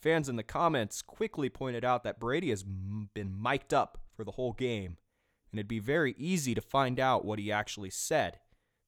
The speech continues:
And realizing this, he deleted the tweet. Wow. America cannot even celebrate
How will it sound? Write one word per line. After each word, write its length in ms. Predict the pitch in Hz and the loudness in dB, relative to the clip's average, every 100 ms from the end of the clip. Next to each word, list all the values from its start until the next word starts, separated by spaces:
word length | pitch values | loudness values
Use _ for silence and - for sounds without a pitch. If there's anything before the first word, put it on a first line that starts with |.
| _ | _
And 340 | 98 95 95 110 | -10 -8 -4 4
realizing 640 | 208 170 113 104 107 101 | 6 6 4 2 -2 -6
this, 200 | 101 - | -6 -8
he 120 | 110 | -10
deleted 520 | 104 104 139 135 95 | -10 -6 -2 0 -2
the 80 | 90 | -6
tweet. 460 | - - 147 95 - _ _ _ _ _ _ _ _ - _ _ _ _ _ | -12 -8 -6 -6 -10 _ _ _ _ _ _ _ _ -20 _ _ _ _ _
Wow. 320 | 107 127 98 85 - _ _ _ _ _ _ _ _ - - _ _ _ | 4 6 6 2 -12 _ _ _ _ _ _ _ _ -16 -16 _ _ _
America 460 | - 139 226 226 202 | -2 4 6 6 2
cannot 380 | - 147 165 185 | 0 2 6 6
even 180 | 147 127 | 4 0
celebrate 960 | - - 180 185 156 107 95 - - | 0 2 4 6 4 2 -2 -4 -14